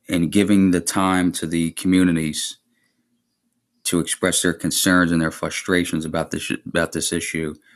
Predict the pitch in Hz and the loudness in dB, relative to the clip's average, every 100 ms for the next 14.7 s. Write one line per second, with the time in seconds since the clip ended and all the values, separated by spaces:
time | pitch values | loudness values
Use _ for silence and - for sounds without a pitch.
0 | _ _ - 78 73 - 85 80 - 82 | _ _ -4 -2 0 0 0 0 -2 -2
1 | 80 82 78 80 - 85 85 82 80 80 | -2 -2 -2 -4 -2 -2 2 2 0 -2
2 | 78 82 85 82 87 87 85 85 - _ | -2 -2 0 -2 -4 -2 -4 -4 -12 _
3 | _ _ _ _ _ _ _ _ _ - | _ _ _ _ _ _ _ _ _ -8
4 | 90 82 82 82 80 80 - _ - - | -4 -2 0 0 0 -2 -6 _ -20 -20
5 | _ _ _ _ _ - 82 82 85 82 | _ _ _ _ _ -4 0 0 0 0
6 | 85 85 82 - 85 85 85 95 101 - | 0 0 -2 -2 0 0 0 0 0 -2
7 | - _ _ _ _ _ _ _ _ - | -12 _ _ _ _ _ _ _ _ -14
8 | - 82 78 80 85 82 85 85 87 98 | -2 0 0 0 0 0 2 2 2 2
9 | 87 82 - 85 85 85 85 87 - 87 | 0 -2 -2 -2 0 2 0 0 0 -2
10 | - 90 87 82 90 90 - 90 90 85 | 0 -2 -2 -4 -4 -4 -2 -2 0 0
11 | 92 - 101 95 - _ _ _ _ _ | -2 0 -2 -2 -8 _ _ _ _ _
12 | _ _ 90 90 90 82 85 - 90 85 | _ _ 0 2 2 0 -2 0 0 0
13 | - - 82 85 82 82 78 - 85 82 | -2 -4 -2 -2 -4 -6 -8 -2 -2 0
14 | 85 85 85 - - 87 | -2 -2 -2 -4 -8 -10